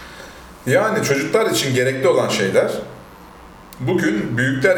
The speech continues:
için en büyük günah sayılıyor. Freud gibi bazıları Allah inancı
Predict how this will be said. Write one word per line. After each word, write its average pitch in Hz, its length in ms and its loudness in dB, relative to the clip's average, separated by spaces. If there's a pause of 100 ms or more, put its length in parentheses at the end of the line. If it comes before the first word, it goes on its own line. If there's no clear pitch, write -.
için 180 300 -2
en 175 260 0
büyük 160 180 -2
günah 160 300 0 (720)
sayılıyor. 98 580 -2 (1200)
Freud 220 420 0
gibi 139 220 0
bazıları 107 520 2 (1900)
Allah 160 340 4
inancı 151 580 0